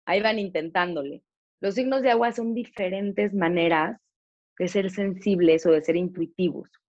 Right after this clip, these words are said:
¿no? El cáncer se protege, pero le gusta el hogar. Entonces, tú tienes una pareja cáncer y acércate al de a él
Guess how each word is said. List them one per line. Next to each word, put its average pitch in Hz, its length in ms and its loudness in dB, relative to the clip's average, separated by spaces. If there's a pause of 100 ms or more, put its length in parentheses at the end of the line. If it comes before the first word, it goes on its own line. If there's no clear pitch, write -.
(680)
¿no? 175 260 2
El 190 160 4
cáncer 220 320 0
se 196 100 -4
protege, 185 480 -4
pero 165 140 -2
le 156 100 -2
gusta 165 260 -6
el 160 80 -4
hogar. 147 380 -6 (760)
Entonces, 185 220 -4
tú 226 100 -4
tienes 247 180 2
una 208 160 -2
pareja 180 340 -4
cáncer 170 460 -4
y - 120 -4
acércate 175 560 -4
al 156 120 0
de 147 80 0
a 147 140 -2
él 165 340 0